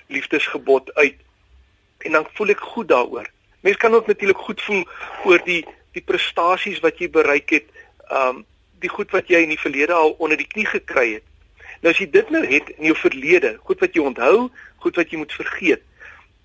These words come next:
Kom ons kyk gou na die toekoms. Dan in die toekoms is daar ook goeders wat jy moet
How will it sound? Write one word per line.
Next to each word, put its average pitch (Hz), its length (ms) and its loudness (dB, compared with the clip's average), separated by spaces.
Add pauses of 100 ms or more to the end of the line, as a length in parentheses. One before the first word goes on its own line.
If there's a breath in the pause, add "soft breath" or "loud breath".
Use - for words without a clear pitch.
Kom 170 100 -6
ons 180 100 -2
kyk - 180 2
gou 196 120 -4
na 175 80 2
die 165 200 -4
toekoms. 190 500 0 (500 loud breath)
Dan 160 200 -2
in 202 60 -4
die 190 100 -4
toekoms - 360 -2
is 196 100 -4
daar 190 200 4
ook 277 220 -4
goeders 165 400 -4
wat 151 200 0
jy 160 160 2
moet 147 200 -4